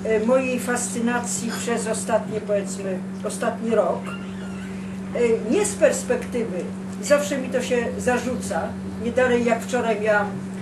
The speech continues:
spotkanie w, w Śródmiejskim Domu Kultury w Warszawie.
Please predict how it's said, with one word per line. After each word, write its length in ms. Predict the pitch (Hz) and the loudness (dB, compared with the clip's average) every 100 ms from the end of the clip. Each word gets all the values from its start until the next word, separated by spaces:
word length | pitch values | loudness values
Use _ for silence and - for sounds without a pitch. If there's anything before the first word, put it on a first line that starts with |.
| - | -6
spotkanie 800 | - - 233 - 262 247 233 226 - - - - | -6 -2 -2 0 2 4 4 2 0 -6 -8 -8
w, 40 | - | -6
w 40 | |
Śródmiejskim 600 | 254 247 262 285 - 247 | -4 -2 -2 -2 -4 0
Domu 220 | 240 233 | 2 2
Kultury 380 | - 214 196 180 | 0 -4 -2 -4
w 120 | - | -4
Warszawie. 440 | - 190 - - | -4 -4 -6 -6